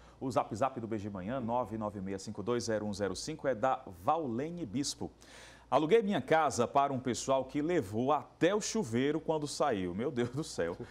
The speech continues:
"Além do mais, eles deixaram a casa toda estragada, cheia de problemas. Eu procuro por eles e dizem que não vão resolver nada." Como é que a pessoa, como é que a Valene, Danilo, vai proceder nessa situação, hein?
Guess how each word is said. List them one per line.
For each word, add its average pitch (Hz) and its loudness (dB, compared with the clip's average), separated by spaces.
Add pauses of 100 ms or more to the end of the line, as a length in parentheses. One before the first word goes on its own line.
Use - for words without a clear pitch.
(280)
"Além 165 4
do 214 4
mais, 135 2
eles 143 2
deixaram 147 2
a 123 0
casa 135 2
toda 143 0
estragada, 117 0
cheia 175 -6
de 143 -6
problemas. 113 -2 (320)
Eu 226 6
procuro 151 0
por 151 0
eles 151 0
e 151 -2
dizem 107 -2 (160)
que 143 -2
não 156 -2
vão 135 0
resolver 127 -2 (100)
nada." 98 -4 (180)
Como 190 -4
é 160 -2
que - -14
a 185 -12
pessoa, 135 -6 (100)
como 147 -4
é 165 -4
que 170 -4
a 151 2
Valene, 147 0
Danilo, 90 -4 (320)
vai 127 2
proceder 139 -2
nessa 135 -6
situação, 113 -4
hein? 87 -6